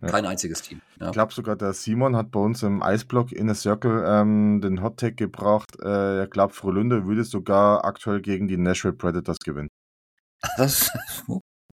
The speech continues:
Speaker 2: ja.
Speaker 1: Kann man einfach jetzt mal so stehen lassen.
Speaker 2: Ja.
Speaker 1: Ähm,
Speaker 2: Ja.
Speaker 1: ja, also das war wirklich Wahnsinn. Also wir haben's, äh, gestern gesagt, die stehen jetzt zu fünft in der eigenen Zone. Du hast zweimal blinzelt, auf einmal waren die vorne.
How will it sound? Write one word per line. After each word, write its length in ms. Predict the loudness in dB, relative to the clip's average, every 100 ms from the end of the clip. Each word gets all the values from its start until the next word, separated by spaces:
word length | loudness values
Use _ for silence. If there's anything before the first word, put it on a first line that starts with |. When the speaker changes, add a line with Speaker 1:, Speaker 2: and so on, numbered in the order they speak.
| _ _ -10
Speaker 2:
ja. 120 | -8 -8 _ -16
Speaker 1:
Kann 180 | 0 2
man 100 | 4
einfach 180 | 2 0
jetzt 140 | -2
mal 60 | -4
so 140 | -8
stehen 240 | -6 0 2
lassen. 260 | 2 0
Speaker 2:
Ja. 120 | -2 -4 -12 -20 -2
Speaker 1:
Ähm, 280 | 4 6 6
Speaker 2:
Ja. 160 | 4 2
Speaker 1:
ja, 280 | -2 4 4
also 460 | 4 -2 -2 -4 -6
das 220 | -8 -2
war 120 | 0
wirklich 380 | 0 0 0 0 2
Wahnsinn. 440 | 2 4 2 0
Also 280 | 0 -2 0
wir 80 | 0
haben's, 180 | 0
äh, 320 | -2 0 0 -2
gestern 220 | -4 -2
gesagt, 240 | -2 -2
die 80 | -4
stehen 180 | -2 0
jetzt 140 | 2
zu 80 | 0
fünft 340 | -2 -4 -2
in 80 | 0
der 140 | 2 2
eigenen 360 | 0 2 -2
Zone. 440 | -2 -2 0 0 0
Du 120 | -2
hast 140 | -2
zweimal 300 | 2 4 4
blinzelt, 360 | 2 0 2 0
auf 120 | 2
einmal 200 | 2 2
waren 140 | 0
die 80 | -2
vorne. 460 | -4 0 2 4